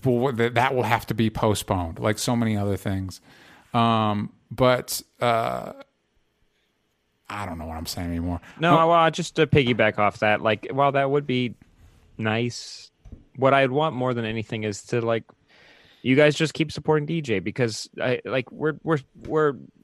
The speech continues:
Speaker 2: uh, patting each other on the back a lot right now, but it's, it's true. Like, this wouldn't be here without D J, and, uh, uh, and like I said earlier, like, I, I've become a better host, and, uh, and I'm more appreciative of not the,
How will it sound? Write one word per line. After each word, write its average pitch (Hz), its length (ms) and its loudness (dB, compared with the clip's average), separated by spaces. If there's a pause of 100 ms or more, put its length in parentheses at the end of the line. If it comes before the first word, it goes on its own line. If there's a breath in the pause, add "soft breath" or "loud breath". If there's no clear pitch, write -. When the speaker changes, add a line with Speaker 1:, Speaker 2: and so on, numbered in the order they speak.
(380)
Speaker 2:
uh, 123 160 2
patting 147 300 0
each 123 100 -2
other 123 160 2
on 110 80 0
the 104 80 -2
back 104 240 4
a 110 40 4
lot 92 180 4
right 85 160 2
now, 90 160 0
but 113 180 4
it's, 120 240 6
it's - 240 -2
true. 185 360 2
Like, 95 180 2
this 110 180 2
wouldn't 117 360 -2
be 117 160 2
here 120 200 0
without 107 420 0
D 95 140 -6
J, 101 280 0
and, 98 320 -4
uh, - 20 0 (180)
uh, 85 380 0 (260)
and 98 360 -4
like 110 180 0
I 117 60 2
said 113 180 -2
earlier, 110 400 2
like, 95 320 -4
I, 101 220 2
I've 107 160 -4
become 113 260 -8
a 104 60 -8
better 98 320 -4
host, 104 360 -8
and, 104 120 -10
uh, 92 200 -6
and 98 260 -4
I'm 95 200 -6
more 104 160 -6
appreciative 104 580 -8
of 92 140 -12
not 101 220 -6
the, 95 140 -12